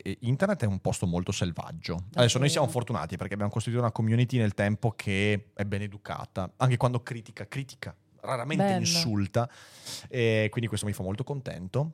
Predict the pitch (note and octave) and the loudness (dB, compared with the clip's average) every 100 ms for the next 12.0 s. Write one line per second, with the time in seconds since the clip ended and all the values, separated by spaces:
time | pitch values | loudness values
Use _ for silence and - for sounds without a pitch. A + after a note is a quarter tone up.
0 | - A#2+ A#2 G#2+ - C#3+ A2+ G#2+ G#2+ F#2+ | -6 0 2 2 4 2 2 -4 -2 -2
1 | G2 F#2+ A2 B2 F#2+ - G#2 F#2+ G2 G#2+ | -2 0 4 4 4 0 -2 -4 -4 -4
2 | F#2 D#2 F2 F#2 - E2 - A2 G2+ F#2 | -4 -6 -8 -8 -8 -10 -4 -4 -4 -4
3 | G#2+ G#2 F#2 - E2 G2 F#2 E2+ E2 - | -4 -2 -4 -4 -2 -2 -2 -4 -6 2
4 | B2+ F#2+ G#2 F3+ E3 A2+ G#2 G#2 B2+ A2+ | 4 4 0 -2 0 0 0 0 0 0
5 | G2+ A2+ C3+ - A2 G#2+ C#3+ C3 C3 C#3 | 0 4 6 4 2 4 6 6 4 4
6 | B2+ A#2 C3 D3 F4+ F#4+ E4+ D#4 C#4+ D4+ | 4 4 2 4 4 4 2 2 4 6
7 | C4 G#3+ A3 G#3+ A3 G#3+ F3+ E3+ D3 A2 | 4 2 2 2 0 0 0 0 0 4
8 | G2+ D3+ D3+ - B2+ - D#3 - C3 B2+ | 6 6 8 8 10 10 8 4 4 4
9 | A#2 - - - A#2+ A2+ C3+ C3 A#2+ A2+ | 2 2 0 0 0 2 2 2 2 0
10 | A#2+ F3 C3+ C#3 C#3+ D#3 D3 E3+ G3 D#3+ | 4 6 6 2 2 4 8 8 8 2
11 | C3 A#2 A2+ G#2+ G#2 G2 G2+ G2+ - | -2 -2 -2 -2 -2 -2 -2 -4 -6